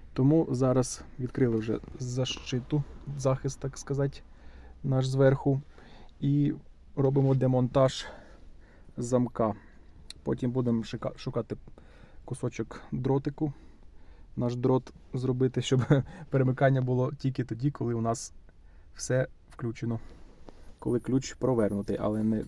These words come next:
тоді, коли все вимкнуто і акумулятор засаджує. Тому що була проблема, що засадив акумулятор, ця китайська штукенція.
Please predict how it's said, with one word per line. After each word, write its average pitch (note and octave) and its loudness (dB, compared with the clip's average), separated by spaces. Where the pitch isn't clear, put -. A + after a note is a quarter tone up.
тоді, A#2 -2
коли A2+ 0
все - -4
вимкнуто C#3 -2
і B2+ -4
акумулятор A#2 0
засаджує. F#2+ -4
Тому A#2+ 0
що A#2+ -2
була A#2 4
проблема, A#2 2
що A2 0
засадив A2 0
акумулятор, A#2 0
ця B2 0
китайська A#2+ 0
штукенція. A#2 -2